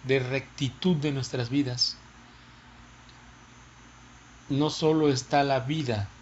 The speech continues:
terrenal, física, sino que dice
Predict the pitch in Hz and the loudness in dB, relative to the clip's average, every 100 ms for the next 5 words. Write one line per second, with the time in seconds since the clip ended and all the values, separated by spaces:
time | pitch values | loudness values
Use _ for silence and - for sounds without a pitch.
0 | - - - - - - - - - - | -20 -20 -20 -20 -20 -20 -20 -20 -20 -20
1 | - - - - - - - - - - | -20 -20 -20 -20 -20 -20 -20 -20 -20 -20
2 | - - 131 117 117 117 120 135 120 101 | -20 -4 -2 0 -2 -2 0 0 -2 -8
3 | - - - - - - - 156 147 - | -18 -20 -20 -20 -20 -20 -6 -2 -2 -2
4 | 131 - 92 - - - - - - - | -6 -10 -12 -12 -20 -20 -20 -20 -20 -20
5 | - - - - - - - - - - | -20 -20 -20 -20 -20 -20 -20 -20 -20 -20
6 | - - 139 131 - 123 139 147 - 143 | -8 -4 -2 -2 0 0 0 0 0 -2